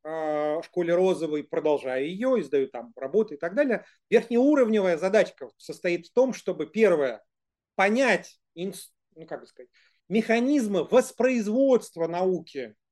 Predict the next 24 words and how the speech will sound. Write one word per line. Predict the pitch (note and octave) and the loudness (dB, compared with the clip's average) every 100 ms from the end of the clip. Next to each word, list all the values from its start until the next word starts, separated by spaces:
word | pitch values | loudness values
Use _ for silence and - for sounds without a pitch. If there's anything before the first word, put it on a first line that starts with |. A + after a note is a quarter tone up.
| _ _ _ _ | _ _ _ _
в | C3 | -2
разных, | F3+ G#3 F#3 E3+ D#3+ - _ _ | 2 4 2 0 -8 -8 _ _
э, | C#3+ D#3+ | -10 -4
исторических | - F3+ F3+ - E3 | -2 -2 -4 -12 -10
периодах, | G3 D#3+ C#3 D#3+ G#3 _ _ _ _ _ | -6 -6 -6 -6 -10 _ _ _ _ _
раз. | D3 D#3 - - _ _ _ _ | 0 2 0 -12 _ _ _ _
И | E3+ | -12
второе, | E3+ F#3+ A#3+ B3+ F3+ C3+ - _ D3+ | -2 4 6 8 6 4 -4 _ -6
а, | E3 E3 D3+ | -4 -4 -4
ну, | E3 F#3 - _ _ _ _ _ | -2 -2 -4 _ _ _ _ _
моя, | D#3+ E3+ C#4 D#4+ | -2 4 4 4
ну, | C4 | 2
такая | A#3 G#3+ D#3+ | 4 4 2
внутренняя | A3+ D4 A3 G#3+ G3 F#3+ | 2 0 0 -2 -2 -4
цель, | - E3+ | -2 -2
ну, | A3 | -2
их | F#3+ _ | -6 _
две, | F3 A3 F3 | -2 0 2
наверное, | D3+ D3+ C3+ C#3+ | 2 0 -2 -6
есть, | C3+ C3 - _ _ _ | -8 -10 -14 _ _ _
попробовать | F3 F#3 C4 C#4+ C4+ A3+ G3 F3+ - | -2 2 6 6 6 4 4 0 0
помочь | G3+ B3 C4 F3+ - - _ _ | 2 4 4 2 -4 -20 _ _
некоторым | F#3 A3 - F#3 F3+ | -2 -2 -2 -6 -6
дисциплинам | E3 E3 - G3+ G#3 A3 G#3+ D#3 A#2+ | -8 -12 -10 -8 -4 -2 0 -2 -8